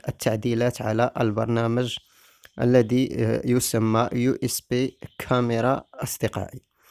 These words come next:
إذن سوف نقوم ببعض التعديلات على هذا البرنامج. نخرج يعني تصغير الصورة، نضغط على Setting، أوكي،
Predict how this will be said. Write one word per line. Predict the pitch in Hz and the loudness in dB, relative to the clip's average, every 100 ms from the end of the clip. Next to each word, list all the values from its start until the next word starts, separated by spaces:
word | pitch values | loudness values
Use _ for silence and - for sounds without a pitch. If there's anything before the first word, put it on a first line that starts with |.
| - - _ _ - | -20 -20 _ _ -6
إذن | 110 131 160 - _ - | 2 4 2 -4 _ -6
سوف | - 120 - | 0 0 2
نقوم | 117 110 - 131 143 | 2 2 2 2 4
ببعض | 113 107 123 - - | 2 2 0 0 -6
التعديلات | - 135 113 113 107 117 - | -2 0 2 2 2 0 0
على | 107 107 | 0 0
هذا | 101 107 113 143 165 | 0 0 2 2 2
البرنامج. | 127 110 101 98 104 - | 2 2 0 -2 -6 0
نخرج | 131 147 127 131 123 | 0 0 0 0 0
يعني | 113 104 110 110 - | -2 0 0 -2 -4
تصغير | 120 - 117 123 - | -4 -2 0 0 -2
الصورة، | - - 104 104 123 - _ - _ | -6 -2 0 2 0 -2 _ -20 _
نضغط | 135 139 110 120 | 0 2 2 0
على | 107 101 104 - | 0 0 0 -2
Setting، | - 151 - 120 127 120 - - _ _ | -2 -2 0 0 0 0 -8 -20 _ _
أوكي، | 143 139 117 127 | 0 0 -2 -4